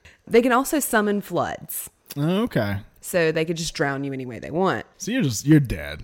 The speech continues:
Speaker 1: You're dead. If you
Speaker 2: <laughs> You're
Speaker 1: encounter a
Speaker 2: dead.
Speaker 1: Kelpie, like, one way or another, this is a Blondie song waiting to happen. They're gonna get you, get you, get you.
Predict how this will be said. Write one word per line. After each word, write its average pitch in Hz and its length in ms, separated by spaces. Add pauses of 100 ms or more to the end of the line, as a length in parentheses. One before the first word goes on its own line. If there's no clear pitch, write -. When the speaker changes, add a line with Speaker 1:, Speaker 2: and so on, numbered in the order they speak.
Speaker 1:
You're 359 200
dead. 440 320
If 196 100
you 262 40
Speaker 2:
<laughs> 311 80
You're - 20
Speaker 1:
encounter 339 380
a 330 60
Speaker 2:
dead. 330 80
Speaker 1:
Kelpie, 254 380
like, 220 180
one 254 240
way 247 200
or 233 80
another, 175 520
this 180 160
is 190 80
a 190 60
Blondie 180 420
song 175 320
waiting 151 320
to 165 60
happen. 208 680
They're 175 140
gonna 165 200
get 147 200
you, 147 60
get - 160
you, - 40
get - 180
you. - 80